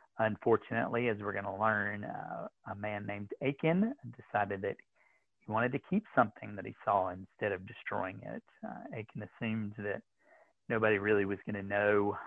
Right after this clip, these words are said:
uh, that he had taken something and that everything would be fine.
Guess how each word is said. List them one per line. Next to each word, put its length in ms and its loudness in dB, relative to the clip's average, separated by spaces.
uh, 280 -10
that 100 -4
he 80 -8
had 120 -10
taken 420 2
something 440 2
and 140 -8
that 80 -6
everything 420 -6
would 140 -12
be 180 -10
fine. 480 -4